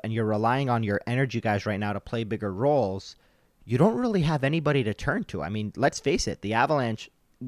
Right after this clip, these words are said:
who do, what do you dress? Twelve forwards? Well, two of those forwards were Jacob McDonald, who played three minutes and three seconds tonight, and Mikhail Maltsev, who played four forty-one. So you're really only playing ten forwards. And then you had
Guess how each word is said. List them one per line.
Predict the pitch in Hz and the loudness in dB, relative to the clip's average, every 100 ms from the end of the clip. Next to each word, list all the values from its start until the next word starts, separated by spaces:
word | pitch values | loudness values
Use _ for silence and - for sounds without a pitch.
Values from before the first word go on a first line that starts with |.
| - | 0
who | 123 | 2
do, | 151 | 4
what | 135 147 | 6 8
do | |
you | 143 | 6
dress? | 120 101 64 | 6 0 0
Twelve | - - 123 143 | -4 4 6 6
forwards? | - 110 120 156 175 - | 4 2 4 4 2 2
Well, | 117 107 | 0 0
two | - - 165 | 0 4 6
of | 175 | 8
those | 147 - | 6 4
forwards | 120 143 131 110 98 | 2 4 4 2 0
were | 104 107 107 101 _ _ - | 0 0 2 -2 _ _ -14
Jacob | - 117 127 131 | -2 0 2 0
McDonald, | 117 90 104 127 107 98 - - - - | 0 0 2 2 2 -2 -6 -20 -20 -10
who | - | -2
played | 120 127 113 | 2 2 2
three | - - 143 160 | -2 2 4 6
minutes | 151 147 - | 4 2 0
and | 113 104 | -4 -2
three | 123 135 | -2 0
seconds | - 123 113 - | 0 -2 -4 -6
tonight, | - 90 87 - | -6 -4 -6 -6
and | 98 | -6
Mikhail | 101 - 139 139 | -4 2 4 4
Maltsev, | 120 123 - 143 143 | 4 2 2 0 2
who | 123 | -2
played | - 107 95 | -2 -6 -6
four | - 117 127 123 | -4 2 2 2
forty-one. | - 110 107 101 87 95 - - _ _ _ _ - - _ | -2 0 0 -4 -4 -6 -6 -14 _ _ _ _ -20 -20 _
So | - 175 | 4 6
you're | 190 | 8
really | 175 202 180 | 10 8 8
only | 147 131 | 4 2
playing | - 110 | 0 0
ten | 104 127 120 | 2 2 2
forwards. | 101 90 90 113 - - - - | -2 -4 -4 -4 -6 -12 -20 -8
And | - 127 | 0 2
then | |
you | 131 | 6
had | 131 123 117 | 6 6 2